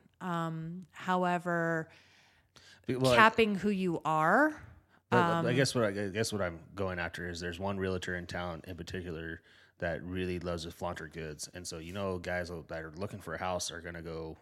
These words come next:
Speaker 2: through her Facebook and see all of
Speaker 1: Mm-hmm.
Speaker 2: her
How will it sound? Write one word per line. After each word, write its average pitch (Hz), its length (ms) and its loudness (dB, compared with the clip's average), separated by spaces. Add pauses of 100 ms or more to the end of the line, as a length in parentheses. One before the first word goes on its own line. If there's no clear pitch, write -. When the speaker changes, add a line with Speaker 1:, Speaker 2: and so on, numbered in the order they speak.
(120)
Speaker 2:
through 87 140 -10
her 98 120 -6
Facebook 85 600 -8
and 76 120 -14
see - 440 -12
all 85 460 -6
of - 80 -8
Speaker 1:
Mm-hmm. 226 100 -6
Speaker 2:
her 87 320 -4